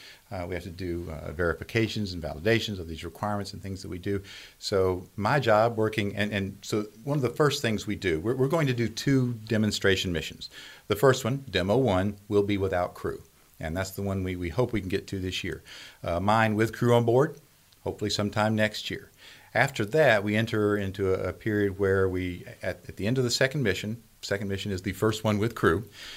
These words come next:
At the end of that, we are theoretically, s-, we will try to be certified. Uh, and then becomes the post-certification missions where SpaceX and Boeing will routinely take crew and some cargo up on those same flights up to the International Space Station.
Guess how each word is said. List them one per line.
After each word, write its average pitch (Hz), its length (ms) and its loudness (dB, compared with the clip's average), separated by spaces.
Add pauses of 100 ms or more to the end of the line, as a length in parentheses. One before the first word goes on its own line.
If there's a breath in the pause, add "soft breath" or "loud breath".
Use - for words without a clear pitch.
(220 loud breath)
At 95 180 2
the 107 160 2
end 123 140 2
of 104 100 0
that, 123 320 4
we 104 180 -2
are 92 340 -2 (180)
theoretically, 104 880 2
s-, - 300 -6
we 98 140 -6
will 95 300 -8
try 110 180 2
to 104 60 -2
be 101 80 -2
certified. - 800 0 (640 loud breath)
Uh, 87 240 -2
and 90 120 -2
then 104 160 2
becomes 101 440 -4
the 92 100 -8
post-certification 95 880 -6
missions 80 400 -10
where 87 180 -2
SpaceX 95 640 -4
and 107 220 -4
Boeing 110 360 2 (300 loud breath)
will 101 200 2
routinely 101 840 -2 (460 loud breath)
take 95 360 0 (140)
crew 95 600 -2
and 95 160 -6
some 95 140 -8
cargo 87 440 -4
up 85 200 -6
on 82 120 -6
those 78 160 -8
same 87 180 -10
flights 82 340 -10
up - 120 -10
to 95 80 -12
the 87 60 -10
International 82 380 -10
Space 95 300 -6
Station. - 380 -10